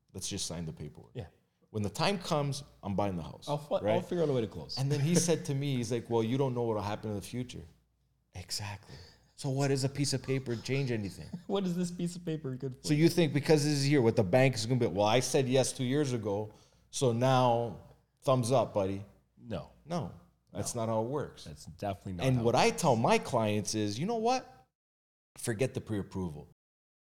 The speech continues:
Speaker 1: Zero in on two, three properties that you like, and let's use those actual numbers."
Speaker 2: Exactly.
Speaker 1: So now you like this house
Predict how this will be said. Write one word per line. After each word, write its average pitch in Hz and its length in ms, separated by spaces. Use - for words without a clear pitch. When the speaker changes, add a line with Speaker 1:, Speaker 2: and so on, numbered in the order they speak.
Speaker 1:
Zero 196 380
in 160 160
on 143 160
two, 160 220
three 151 180
properties 131 400
that 123 140
you 113 80
like, 104 380
and 104 120
let's 113 220
use 104 220
those 117 280
actual 104 440
numbers." 95 520
Speaker 2:
Exactly. 87 560
Speaker 1:
So 120 260
now 117 360
you 165 320
like 131 300
this 131 200
house 90 380